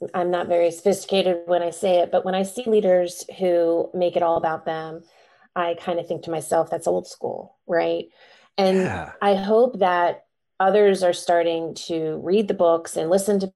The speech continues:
Speaker 1: people like Simon Sinek and, you know, Gary Vee is another favorite, Tony Robbins, who are really showing the power of empathy and the power of letting your team shine. And it's not about you. And if your team shines and is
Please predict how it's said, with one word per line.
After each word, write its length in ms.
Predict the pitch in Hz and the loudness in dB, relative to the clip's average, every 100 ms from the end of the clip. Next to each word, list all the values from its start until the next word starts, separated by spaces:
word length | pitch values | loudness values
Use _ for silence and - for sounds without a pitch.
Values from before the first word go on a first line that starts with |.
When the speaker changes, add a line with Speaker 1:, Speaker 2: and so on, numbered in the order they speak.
| _ | _
Speaker 1:
people 300 | 180 175 165 | -6 -2 -2
like 320 | 160 156 151 - | -2 -4 -6 -10
Simon 340 | 156 156 156 | -10 -8 -10
Sinek 560 | 156 160 151 147 151 147 | -12 -12 -10 -10 -12 -12
and, 160 | 151 143 - - _ - | -12 -12 -14 -20 _ -16
you 80 | - | -12
know, 80 | 139 | -8
Gary 320 | 180 180 170 165 | 2 2 2 -2
Vee 180 | 160 156 | -4 -4
is 100 | 160 | -6
another 240 | 160 160 | -6 -6
favorite, 500 | - 151 151 151 151 | -4 -6 -2 -4 -4
Tony 220 | 151 151 | -10 -10
Robbins, 360 | 147 143 147 143 - _ _ | -8 -6 -8 -10 -16 _ _
who 180 | 233 220 | 2 4
are 320 | 202 202 190 | 6 4 4
really 280 | 190 240 254 | 2 4 4
showing 600 | - 202 190 180 180 165 | 2 2 2 2 -2 -4
the 460 | 165 165 160 156 - | -6 -6 -8 -12 -16
power 680 | - - 202 208 208 175 - | -16 -4 0 4 4 2 -2
of 140 | 165 - | -8 -12
empathy 580 | 160 151 151 - 151 143 170 | -12 -12 -12 -10 -10 -10 -8
and 120 | 165 | -10
the 60 | 165 | -10
power 460 | - 170 175 185 | -8 0 4 6
of 200 | 190 175 | 4 0
letting 540 | 170 165 165 160 160 165 | -4 -2 -2 -4 -6 -10
your 560 | 160 170 175 170 165 165 | -6 2 2 2 0 -6
team 560 | - 170 160 156 151 156 _ _ - | -12 -8 -8 -6 -8 -12 _ _ -10
shine. 600 | - 247 185 135 - - _ _ _ - | -4 -2 -2 -6 -10 -18 _ _ _ -2
And 100 | 196 | 0
it's 120 | 190 | -2
not 120 | 196 | -6
about 220 | 214 214 175 | -6 -4 0
you. 440 | 247 226 107 131 | 2 2 2 0
And 120 | 190 196 | 0 0
if 120 | 202 | 0
your 100 | 240 | -4
team 320 | 247 262 285 | -2 -4 -4
shines 560 | 285 302 240 165 180 196 | -6 -4 -2 0 -4 -4
and 160 | 196 | -2
is 160 | 202 | -2